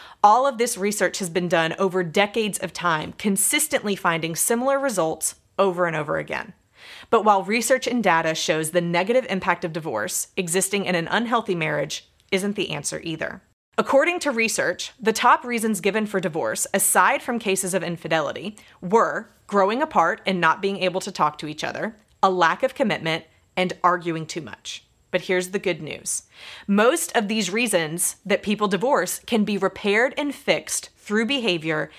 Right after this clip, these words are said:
and a change in perspective. Now, we can link to the rest of that article so that you can read it on fox news dot com, but here is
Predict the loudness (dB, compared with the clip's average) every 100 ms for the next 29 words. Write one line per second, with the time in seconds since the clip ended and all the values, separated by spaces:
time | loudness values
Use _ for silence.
0 | -20 _ -4 0 0 -2 -4 -4 -2 -2
1 | -2 -2 -4 -6 -4 -4 -4 -10 -8 -6
2 | -4 -6 -8 -14 -14 -20 _ -20 -16 2
3 | 2 4 0 0 0 2 2 0 -2 0
4 | 2 2 2 2 4 2 2 -2 -2 -2
5 | -4 -4 -2 -2 -2 -4 -4 -4 0 0
6 | 2 0 0 0 0 0 -2 -4 -2 -4
7 | 0 0 0 2 4 4 0 -8 -16 -14
8 | 2 2 2 -2 0 2 2 2 2